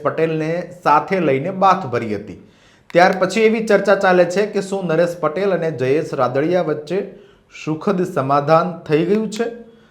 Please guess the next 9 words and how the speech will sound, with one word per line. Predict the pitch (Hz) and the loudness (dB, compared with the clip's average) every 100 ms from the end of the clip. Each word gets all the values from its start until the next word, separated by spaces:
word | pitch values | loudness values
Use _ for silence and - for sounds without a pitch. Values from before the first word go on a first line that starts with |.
| _ 104 | _ 2
હાથ | 135 190 180 | 6 6 2
મળ્યા, | 156 190 247 127 - - - _ - | 2 4 6 4 2 -10 -20 _ 0
પણ | 214 247 | 2 4
મન | 262 254 | 2 2
ક્યારે | 190 151 120 101 | 4 4 4 2
મળશે? | 98 95 92 90 - _ _ _ | -4 -8 -14 -14 -20 _ _ _
જો | 117 165 180 | -2 -2 2
કે | 196 | 2
એવું | 165 214 | 4 2